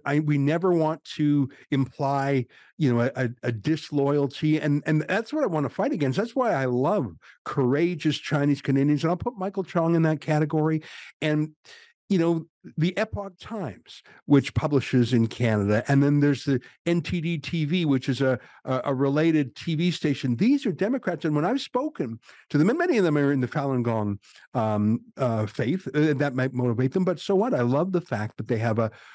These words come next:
freedom orientation. And they tell me, um, Joe Wong, the head of N T D T V in Canada, tells me that he gets phone calls from mainland China, from his family, saying the police are there.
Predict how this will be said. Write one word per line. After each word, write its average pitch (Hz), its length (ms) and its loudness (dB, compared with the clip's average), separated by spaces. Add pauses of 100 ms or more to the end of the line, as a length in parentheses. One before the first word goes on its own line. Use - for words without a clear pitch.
(120)
freedom 208 480 0
orientation. 104 600 -2
And 135 220 2
they 247 320 -2
tell 247 300 -4
me, 95 340 0 (720)
um, 139 640 -2
Joe 196 160 2
Wong, 180 300 0
the 120 60 2
head 135 140 -2
of 127 60 -2
N 135 140 0
T 135 140 -6
D 131 120 0
T 135 140 -2
V 135 180 4
in 143 120 2
Canada, 117 320 0
tells 143 320 -2
me 156 60 2
that 151 140 0
he 156 120 -4
gets 175 160 0
phone 226 320 -2
calls 87 380 -10 (340)
from 190 440 0
mainland 190 420 2
China, 170 320 -4
from 156 320 -2
his 226 200 -2
family, 143 440 0
saying 151 280 0
the 156 60 0
police 175 460 0
are 143 60 4
there. 98 280 -2